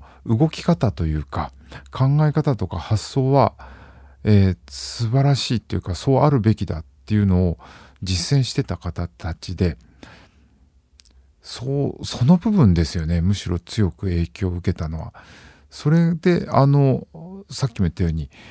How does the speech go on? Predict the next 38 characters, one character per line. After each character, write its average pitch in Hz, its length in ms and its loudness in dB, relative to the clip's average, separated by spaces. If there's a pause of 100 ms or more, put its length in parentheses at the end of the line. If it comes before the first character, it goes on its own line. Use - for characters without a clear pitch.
(120)
二 110 120 2
千 104 260 2
十 107 160 0
年 87 180 0
か 87 100 -8
ら 82 60 -6
坂 - 200 -8
本 104 140 0
さ 101 220 -4
ん 98 100 -4 (280)
と 107 160 -6
交 117 220 -4
流 120 160 -2
が 113 100 0
始 107 220 -2
ま 113 80 2
っ 107 40 0
て 113 140 -6
近 - 240 -6
く - 120 -6
で 107 100 2
見 95 140 0
て 87 140 -6
み 85 140 -2
る 85 100 -8
と、 87 240 0 (680)
あ 95 200 2
の、 90 380 2 (1400)
フ 113 300 0
ラ 135 100 6
ッ - 100 -4
ト 98 120 2
な 82 140 2
ん 80 80 -2
で 78 100 -6
す - 100 -12
よ 82 120 -12
ね。 92 760 -4